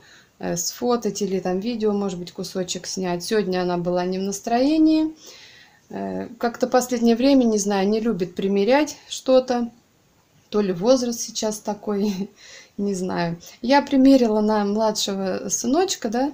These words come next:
на братика, э, двойняшку, кто не знает, дочи. Э, они примерно одинаковой комплекции, доча чуть-чуть просто у меня пополнее, но я посмотрела, что она будет,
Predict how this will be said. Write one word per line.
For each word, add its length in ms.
на 260
братика, 640
э, 140
двойняшку, 840
кто 240
не 160
знает, 480
дочи. 580
Э, 380
они 220
примерно 580
одинаковой 540
комплекции, 640
доча 340
чуть-чуть 460
просто 380
у 20
меня 220
пополнее, 600
но 100
я 140
посмотрела, 640
что 220
она 280
будет, 440